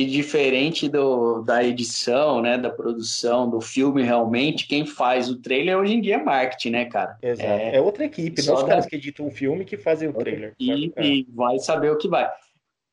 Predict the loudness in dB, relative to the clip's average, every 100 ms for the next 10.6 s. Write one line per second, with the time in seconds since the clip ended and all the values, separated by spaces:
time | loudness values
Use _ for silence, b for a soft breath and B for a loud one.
0 | _ -2 2 2 2 0 0 2 2 0
1 | -2 -2 -2 -2 -2 -2 0 2 2 2
2 | 0 0 -2 -4 0 0 2 0 0 0
3 | 0 0 2 2 4 4 4 4 2 0
4 | 0 2 2 2 2 0 0 -6 -10 -10
5 | _ _ _ 0 0 -2 -4 -4 -4 0
6 | 2 2 2 0 -6 _ _ _ -4 -2
7 | 0 0 0 -2 -2 -2 0 0 -2 0
8 | 0 2 2 2 0 -2 -2 -2 -2 -6
9 | -4 -4 0 -2 -2 -2 0 -2 0 -2
10 | -2 -6 -6 -6 -6